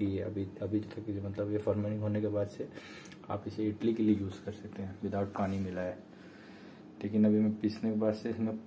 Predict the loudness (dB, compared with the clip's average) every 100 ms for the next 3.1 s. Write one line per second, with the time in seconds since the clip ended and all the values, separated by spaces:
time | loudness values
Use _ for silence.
0 | 2 4 6 4 4 2 2 0 0 0
1 | 0 0 0 2 2 4 4 4 2 0
2 | -4 2 4 6 4 2 2 2 4 2
3 | 2